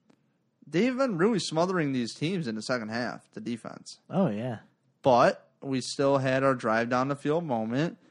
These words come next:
Speaker 1: But that's what, we, we shouldn't have been in there. The offense should have been able to get another first down on about three more drives. And this is where you wish the Bills could just seal the deal. But Tyrod Taylor, again, to wrap up, after that interception,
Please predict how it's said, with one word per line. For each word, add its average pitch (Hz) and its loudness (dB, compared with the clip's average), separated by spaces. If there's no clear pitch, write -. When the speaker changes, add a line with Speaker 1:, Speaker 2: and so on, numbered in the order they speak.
Speaker 1:
But 143 -4
that's 175 2
what, 196 0
we, 170 -2
we 202 0
shouldn't 277 0
have 240 4
been 196 6
in 196 0
there. 107 -2
The 180 0
offense 240 6
should 220 6
have 202 4
been 196 0
able 190 2
to 160 2
get 165 2
another 165 2
first 156 -2
down 135 2
on 123 -2
about 113 0
three 175 -2
more 151 0
drives. 113 -4
And 135 0
this 185 0
is 202 -4
where 190 4
you 190 4
wish 165 2
the 175 0
Bills 139 2
could 143 -6
just 160 -4
seal 131 -2
the 160 -4
deal. 196 0
But 117 -6
Tyrod 160 2
Taylor, 151 0
again, 139 0
to 127 0
wrap 131 2
up, 160 4
after 139 2
that 160 4
interception, 156 4